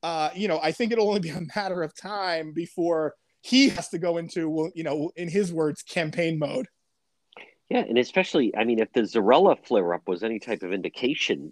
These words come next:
Speaker 2: you know, it, it's, it's always easy when you're on the outside, but he suddenly felt himself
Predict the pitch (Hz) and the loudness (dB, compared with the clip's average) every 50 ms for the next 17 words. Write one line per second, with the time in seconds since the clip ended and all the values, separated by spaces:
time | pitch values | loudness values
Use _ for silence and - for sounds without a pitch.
0 | - - 135 131 110 98 104 - - - 135 123 - - 143 135 - - - - | -10 -6 -4 -2 0 0 0 0 0 0 0 0 0 0 0 0 0 -2 -12 -18
1 | - _ _ _ _ _ _ _ - _ _ _ _ _ _ _ _ _ - - | -18 _ _ _ _ _ _ _ -20 _ _ _ _ _ _ _ _ _ -2 0
2 | 196 180 - 156 185 233 294 302 - - 214 226 220 - - 123 110 117 120 120 | 0 4 6 6 6 8 8 6 4 2 0 -2 -2 -2 -2 -2 0 0 0 0
3 | 120 120 120 120 117 117 117 110 104 101 - - 170 185 214 160 113 117 - 180 | 2 2 2 0 0 -2 -2 -2 -2 -4 -2 0 2 2 2 0 -2 -4 -8 -10
4 | - - 156 185 185 - - 165 139 127 131 123 113 - - - 135 131 - - | -10 -10 -10 -10 -8 -4 -2 -2 -2 0 -2 -4 -4 -4 -2 0 0 0 -2 -4
5 | 135 123 - - - 107 101 98 | -12 -14 -10 -4 -2 -2 -2 -2